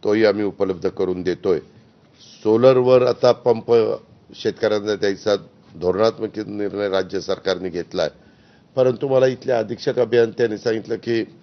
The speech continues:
त्याला म्हणावा असा प्रतिसाद वर्धा जिल्ह्यातल्या शेतकऱ्यांच्याकडनं नाहीये आणि त्याच्यामुळं, अ, त्याचं काय कारण आहे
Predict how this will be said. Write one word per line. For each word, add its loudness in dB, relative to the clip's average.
त्याला 4
म्हणावा 4
असा 0
प्रतिसाद -2
वर्धा 0
जिल्ह्यातल्या -4
शेतकऱ्यांच्याकडनं -4
नाहीये -2
आणि -2
त्याच्यामुळं, 4
अ, 2
त्याचं 2
काय 4
कारण 2
आहे 2